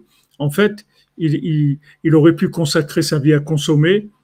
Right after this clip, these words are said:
mais au lieu de, de consacrer sa vie à consommer, il a consa-, il, il, il a consacré à, à, au service d'Hachem. Donc c'est ça qui, qui lui vaut l'honneur, parce que,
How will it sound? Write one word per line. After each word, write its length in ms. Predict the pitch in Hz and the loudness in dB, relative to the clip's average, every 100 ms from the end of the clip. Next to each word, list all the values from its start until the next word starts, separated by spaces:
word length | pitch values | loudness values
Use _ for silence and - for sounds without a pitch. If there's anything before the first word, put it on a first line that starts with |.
| - | -8
mais 120 | 151 | -2
au 40 | 151 | 2
lieu 120 | 180 | 4
de, 160 | 165 160 | 4 4
de 100 | 160 | 0
consacrer 520 | 160 147 165 - 175 | -4 -4 -4 -4 -4
sa 160 | 175 | -2
vie 120 | 165 180 | 0 0
à 60 | |
consommer, 500 | 175 175 202 208 262 | -2 -6 -4 -2 0
il 100 | 180 | 2
a 40 | 147 | 0
consa-, 340 | 165 156 - | -4 -6 -2
il, 280 | 165 151 - | 0 0 -2
il, 300 | 156 147 139 - - - | -2 0 -2 -8 -18 -2
il 100 | 151 | -2
a 80 | 147 | 0
consacré 720 | 165 147 151 143 - 170 156 _ _ - | -2 -2 -2 -4 -2 0 -2 _ _ -6
à, 240 | 147 139 - - 143 139 131 | -4 -2 -6 -6 -4 -4 -6
à, 160 | - _ | -10 _
au 100 | 175 | -6
service 520 | 147 175 139 156 151 127 | 0 2 2 2 0 0
d'Hachem. 460 | 147 165 139 110 - _ _ _ 151 | 0 2 0 0 -10 _ _ _ -6
Donc 180 | 139 | -6
c'est 120 | - 160 | -2 0
ça 220 | 214 220 | 0 -2
qui, 380 | 220 175 175 - | 0 -2 -2 -6
qui 160 | 170 151 | -2 0
lui 120 | 151 | 0
vaut 200 | 135 160 | 2 2
l'honneur, 540 | 151 151 151 127 - - | 4 4 4 0 -6 -12
parce 180 | 135 | -12
que, 220 | - 143 | -4 -4